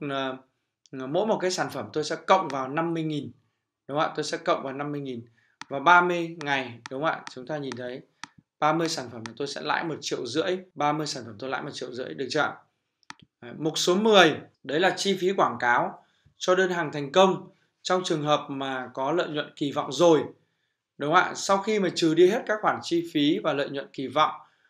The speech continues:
còn lại là lợi nhuận chưa bao gồm tiền quảng cáo, thì chúng ta sẽ lấy số tiền này chia cho tổng số đơn hàng thành công là ba mươi lăm đơn. Chúng ta sẽ lấy tổng cái số tiền này chia cho số đơn hàng thành công là ba mươi lăm đơn, thì chúng ta sẽ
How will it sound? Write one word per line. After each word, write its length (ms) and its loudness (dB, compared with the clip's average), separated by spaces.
còn 240 6
lại 200 6
là 100 -2
lợi 200 0
nhuận 240 0
chưa 200 2
bao 180 4
gồm 240 -2
tiền 200 -6
quảng 240 -12
cáo, 340 2
thì 200 -2
chúng 160 -6
ta 120 6
sẽ 140 -2
lấy 220 6
số 220 0
tiền 200 2
này 200 -2
chia 220 4
cho 120 0
tổng 260 -2
số 200 -4
đơn 160 -2
hàng 400 -4
thành 160 -12
công 300 2
là 240 -4
ba 220 8
mươi 140 0
lăm 220 0
đơn. 380 6
Chúng 180 -8
ta 140 6
sẽ 160 -2
lấy 340 6
tổng 200 0
cái 60 -6
số 220 -4
tiền 200 2
này 160 -4
chia 220 0
cho 140 -2
số 180 -4
đơn 180 -2
hàng 260 -4
thành 140 -12
công 180 0
là 60 -4
ba 180 2
mươi 100 -4
lăm 180 -4
đơn, 220 2
thì 200 -2
chúng 160 -6
ta 180 4
sẽ 220 -4